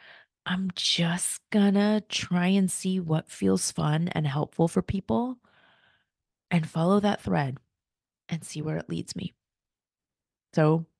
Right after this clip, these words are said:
yeah. <laughs> That's what I'm leaving you with. So,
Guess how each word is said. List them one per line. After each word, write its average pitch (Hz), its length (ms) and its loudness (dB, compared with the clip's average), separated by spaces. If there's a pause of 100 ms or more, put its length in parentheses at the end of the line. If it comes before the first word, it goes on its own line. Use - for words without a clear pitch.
(140)
yeah. 262 180 2 (1000)
<laughs> 311 60 2 (1300)
That's - 180 0
what 262 120 4
I'm 277 120 2
leaving 294 240 2
you 185 80 4
with. 131 300 4
So, - 260 2